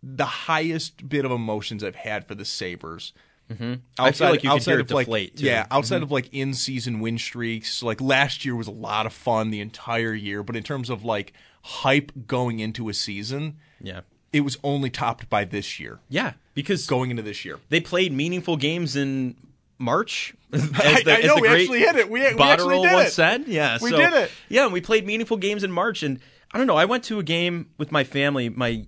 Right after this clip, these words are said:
Speaker 2: siblings and my, my dad and stepmom, and it was just, last season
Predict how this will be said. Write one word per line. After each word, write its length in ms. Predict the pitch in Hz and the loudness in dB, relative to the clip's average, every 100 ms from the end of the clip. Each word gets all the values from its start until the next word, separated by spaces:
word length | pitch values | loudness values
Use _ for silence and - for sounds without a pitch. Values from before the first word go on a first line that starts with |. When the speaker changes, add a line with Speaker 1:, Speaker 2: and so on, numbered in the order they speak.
| - | -14
Speaker 2:
siblings 460 | - 165 156 156 127 | -6 -4 0 0 0
and 100 | 127 | 0
my, 280 | 117 113 104 | 2 0 -2
my 240 | 123 110 104 _ _ - | -2 -2 -4 _ _ -4
dad 220 | 123 139 | 0 0
and 80 | 123 | 0
stepmom, 480 | - 135 117 98 98 | -2 -4 -2 -4 -4
and 200 | 98 98 | -6 -8
it 100 | 147 175 | -8 -6
was 140 | 202 | -4
just, 340 | 220 202 - _ _ _ _ _ _ _ _ - | -2 -4 -8 _ _ _ _ _ _ _ _ -2
last 300 | 156 247 - | 0 0 -2
season 520 | 170 147 143 135 | -4 -2 -2 -2